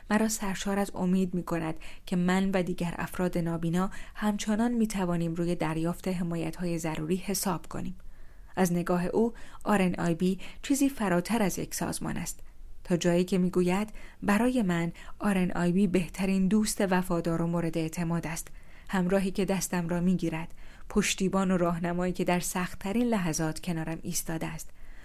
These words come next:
آنها به وعده‌شان برای ایجاد تغییر مثبت وفادار ماندند و هرگز مرا در زمان نیاز تنها نگذاشتند.»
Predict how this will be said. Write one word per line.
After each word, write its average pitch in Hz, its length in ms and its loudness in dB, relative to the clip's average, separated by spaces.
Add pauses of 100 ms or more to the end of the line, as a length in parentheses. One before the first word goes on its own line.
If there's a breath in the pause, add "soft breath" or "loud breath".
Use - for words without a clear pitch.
(100)
آنها 196 340 4
به 180 160 6
وعده‌شان 180 680 2 (320 loud breath)
برای 202 260 2
ایجاد 180 460 4
تغییر 180 460 0
مثبت 175 500 0
وفادار 185 520 2
ماندند 156 480 -4 (360 loud breath)
و 214 40 0
هرگز 226 600 4
مرا 190 260 4
در 165 200 0
زمان 156 360 0
نیاز 151 500 0 (280 loud breath)
تنها 170 440 0
نگذاشتند.» 180 880 0